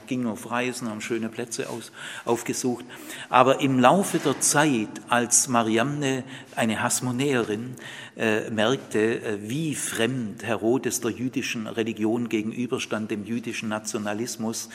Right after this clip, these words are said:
kippte ihre Zuneigung, äh, im Laufe der Jahre, schon nach zwei, drei, vier Jahren,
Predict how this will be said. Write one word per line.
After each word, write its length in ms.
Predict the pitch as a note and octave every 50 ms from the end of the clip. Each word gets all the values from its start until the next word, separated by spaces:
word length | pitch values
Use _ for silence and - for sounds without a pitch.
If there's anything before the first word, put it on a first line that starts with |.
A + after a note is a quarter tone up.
| - - - - - - - _ -
kippte 380 | - E3+ F3 E3+ - - - E3
ihre 400 | D3+ D3+ D3+ C#3 C3 A2+ A#2 A#2
Zuneigung, 880 | - - - D#3 D3+ D3+ C3+ A#2+ A#2+ A#2+ A#2+ - C3 B2 B2 A#2+ A2 - - - - - - - -
äh, 300 | G#2+ G#2+ G2+ G#2 G#2 G#2 -
im 100 | - G#2+
Laufe 400 | G#2 G#2 G2+ A2 A#2 A#2 - B2
der 160 | A2+ - G#2+ G2+
Jahre, 580 | F#2+ G2+ G2 G2 G2+ A2 A2+ - A2+ A2 G2+
schon 260 | - - - A2 A2
nach 280 | A2 G#2 G2 G2+ - -
zwei, 260 | - - G#2+ G2 G#2+
drei, 220 | - - G#2+ G2 G2
vier 220 | - - A2 G2+
Jahren, 320 | F#2+ G2 F#2+ F#2+ G2+ A#2